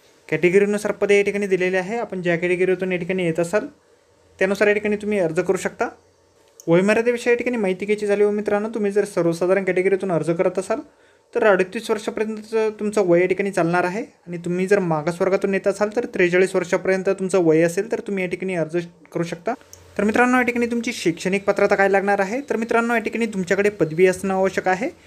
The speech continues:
कला, विज्ञान, वाणिज्य, विधी, अभियांत्रिकी किंवा सम-, समकक्ष पदवी तुमच्याकडे असेल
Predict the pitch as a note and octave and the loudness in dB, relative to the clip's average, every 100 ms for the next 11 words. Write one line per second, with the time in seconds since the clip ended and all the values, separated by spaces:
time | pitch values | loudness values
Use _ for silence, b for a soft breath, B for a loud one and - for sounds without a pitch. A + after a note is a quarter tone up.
0 | b b - D#3+ F#3 G3 G3 G#3+ G#3+ F3+ | b b -2 4 4 4 0 -2 0 0
1 | E3 E3+ E3 G#3 G#3+ E3+ D#3+ D#3 F#3+ G#3 | 0 0 -2 0 0 0 -6 -6 -8 -6
2 | E3 D#3 F3+ F#3 F#3 G#3 A3+ G#3+ A3 G#3+ | -4 0 0 0 -2 -4 -6 0 2 2
3 | G#3+ G#3 G3+ _ _ _ - F#3 F#3+ G#3 | 0 -2 -4 _ _ _ -8 -6 0 0
4 | G#3 A3+ G#3 G#3 F#3+ G3+ G#3 G#3 G#3 G#3 | 2 0 2 0 0 0 0 0 2 4
5 | G3 A#3+ | 4 0